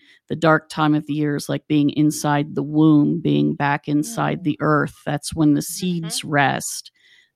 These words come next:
Speaker 1: That's when the trees rest. Everything
Speaker 2: Mm.
Speaker 1: comes inward. Everything goes inward and, and, you know, calms down. Trees,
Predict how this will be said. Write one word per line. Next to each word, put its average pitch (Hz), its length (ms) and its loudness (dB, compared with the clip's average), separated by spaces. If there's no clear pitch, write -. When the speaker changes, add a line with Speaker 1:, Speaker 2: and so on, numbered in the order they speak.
Speaker 1:
That's 151 240 -4
when 156 180 2
the 147 80 0
trees 185 640 -2
rest. 143 440 -4
Everything 156 560 2
Speaker 2:
Mm. 156 60 -20
Speaker 1:
comes 180 580 4
inward. 160 720 4
Everything 160 460 2
goes 160 440 2
inward 151 480 0
and, 147 360 -4
and, 143 360 0
you 156 160 2
know, 143 280 0
calms 160 520 4
down. 147 480 0
Trees, 175 840 0